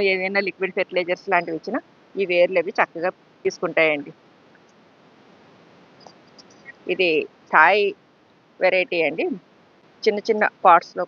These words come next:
కూడా కాపు ఇచ్చేస్తుంది. టెర్రస్ గార్డెన్‌లో సులువుగా పెంచుకోవచ్చండి.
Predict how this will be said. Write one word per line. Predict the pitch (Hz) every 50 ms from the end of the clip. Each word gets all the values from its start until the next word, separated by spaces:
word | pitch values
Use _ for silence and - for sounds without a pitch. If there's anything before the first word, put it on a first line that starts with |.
| - 165
కూడా | 165 240 359 427 _ _ _ _ _ _ _ _ _ _ _ _ _ _ _ _ _ _ _ _ _ _ _ -
కాపు | 170 170 - - 170
ఇచ్చేస్తుంది. | - - 147 147 - - 151 - 240 - _ _ - - 196
టెర్రస్ | 170 - 175 175 - - 175
గార్డెన్‌లో | 170 160 - 151 165 214 247 -
సులువుగా | 226 208 208 208 202 208 202 - 175
పెంచుకోవచ్చండి. | 147 139 - - 147 139 - - - 123 110 - -